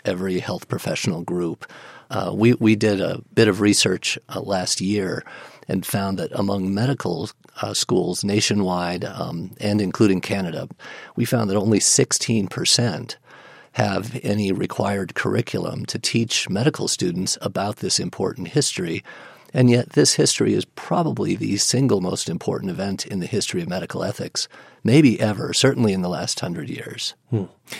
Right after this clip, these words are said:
Speaker 2: You're listening to Colorado Matters. I'm Ryan Warner, and we are joined by Doctor Matthew Winia, who directs the Center for Bioethics and Humanities at the C U Anschutz Medical Campus.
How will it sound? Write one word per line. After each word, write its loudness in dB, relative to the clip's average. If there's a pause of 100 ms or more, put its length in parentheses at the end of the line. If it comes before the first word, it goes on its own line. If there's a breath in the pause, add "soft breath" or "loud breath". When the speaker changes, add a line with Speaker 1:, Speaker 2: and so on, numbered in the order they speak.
(220 loud breath)
Speaker 2:
You're 4
listening 6
to 2
Colorado 6
Matters. 6
I'm 2
Ryan 6
Warner, 6
and -2 (360 loud breath)
we 4
are 2
joined 4
by 0
Doctor -2
Matthew 2
Winia, 6
who -6
directs -6
the -4
Center -2
for -4
Bioethics 0
and 0
Humanities -2 (100)
at -6
the -4
C 0
U 6
Anschutz 0
Medical 2
Campus. -6